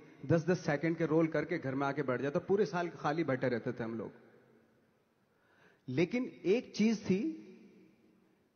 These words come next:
कि लोगों के बीच में रहते थे। लोगों के बीच में रहने से ये एहसास हुआ हमें कि तरह-तरह के लोग हैं,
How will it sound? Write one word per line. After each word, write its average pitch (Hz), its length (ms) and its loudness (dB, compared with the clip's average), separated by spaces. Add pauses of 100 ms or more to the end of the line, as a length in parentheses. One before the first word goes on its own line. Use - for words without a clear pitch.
(140)
कि 202 140 4
लोगों 190 340 4
के 240 120 -2
बीच 170 300 0
में 196 100 -2
रहते 123 280 0
थे। 104 180 -12 (2250)
लोगों 196 240 4
के 247 120 0
बीच 220 240 0
में 233 120 0
रहने 208 260 2
से 226 140 0
ये 233 220 2 (500)
एहसास 139 480 0
हुआ 190 180 4
हमें 165 320 0
कि 202 320 2 (1000)
तरह-तरह 190 480 0
के 196 140 -2
लोग 151 320 4
हैं, 113 340 -10